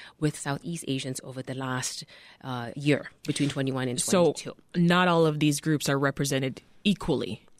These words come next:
Speaker 1: Correct.
Speaker 2: it sounds like.
Speaker 1: Compared to their representation in the U S population, yes.
Speaker 2: So, to your point a moment ago, you said we are making some progress, though, right, in, in representing Asian Americans, Native Hawaiians, and Pacific Islanders when it comes to T V and film. But,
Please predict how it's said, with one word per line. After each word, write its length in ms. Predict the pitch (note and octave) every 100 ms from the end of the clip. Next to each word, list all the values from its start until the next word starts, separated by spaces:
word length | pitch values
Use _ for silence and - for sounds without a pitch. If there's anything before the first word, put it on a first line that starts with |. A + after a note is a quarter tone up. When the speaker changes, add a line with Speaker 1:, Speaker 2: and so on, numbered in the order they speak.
| -
Speaker 1:
Correct. 280 | E3+ D3+ -
Speaker 2:
it 40 |
sounds 200 | C#3+ A2
like. 140 | G#2+
Speaker 1:
Compared 300 | E3+ D3+ F3
to 100 | F#3
their 140 | F3+ D3+
representation 800 | C#3 D#3+ C#3 C3 - C3+ C3+ - - C#3+ -
in 120 | D#3
the 80 | C#3
U 120 | B2+
S 100 | B2+
population, 560 | - - - - - -
yes. 320 | - - - A#2+ - _ _ - - - - _
Speaker 2:
So, 520 | - G#3+ F#3+ F3+ - - - - _ _ _ _ _
to 120 | - A3
your 140 | F#3+
point 300 | - G#3 F#3
a 20 |
moment 280 | E3 D#3 C#3+
ago, 260 | C#3+ C#3 C3+
you 140 | D3
said 180 | - D#3
we 160 | D3+
are 140 | D3+ D#3
making 300 | D3 D3 C#3+
some 200 | - C3+
progress, 680 | - C3 A#2 G#2 - - - -
though, 280 | B2+ - -
right, 220 | C3 C#3+
in, 220 | B2+ C#3+
in 200 | C3+ C#3
representing 480 | C#3 C#3 C#3+ C#3 C3+
Asian 240 | C3 C3+ C3+
Americans, 520 | C3 C3 - C3+ C3+
Native 240 | B2+ B2+
Hawaiians, 420 | D3 C3+ B2+ B2+
and 120 | B2+ -
Pacific 420 | C3+ - - -
Islanders 520 | C3 C3 C3 B2+ B2 - - - _ _ _ _ -
when 240 | F3 F3
it 80 | E3
comes 240 | - D3+ -
to 80 | D3+
T 240 | - F#3+
V 180 | E3 B2
and 140 | C3+
film. 240 | - D3
But, 100 | C#3